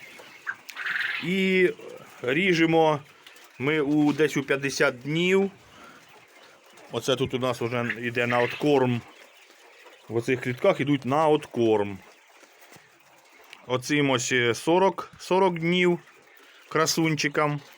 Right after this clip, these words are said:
то вони вже, вже прекрасно себе почувають. Є екземпляри вже по чотириста п'ятдесят грам. А тут, а, уже екземпляри і по пів кіла проскакують.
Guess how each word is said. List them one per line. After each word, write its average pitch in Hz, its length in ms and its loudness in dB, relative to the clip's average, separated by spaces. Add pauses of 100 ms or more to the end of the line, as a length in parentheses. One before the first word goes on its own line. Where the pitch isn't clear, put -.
(1200)
то 127 100 -2
вони 147 360 0
вже, 151 240 2 (220)
вже 131 240 0
прекрасно 117 520 0
себе 110 180 0
почувають. 107 680 -2
Є 110 180 -4 (600)
екземпляри 139 760 0
вже 135 300 0
по 131 300 -2
чотириста 127 500 -4
п'ятдесят 123 420 -2
грам. 98 380 -2 (1800)
А 123 160 0
тут, 208 240 -2
а, 196 160 4
уже 160 240 0
екземпляри 160 720 0 (420)
і 151 140 -4
по 165 220 0
пів 165 260 -6
кіла 123 640 0 (260)
проскакують. 101 920 -2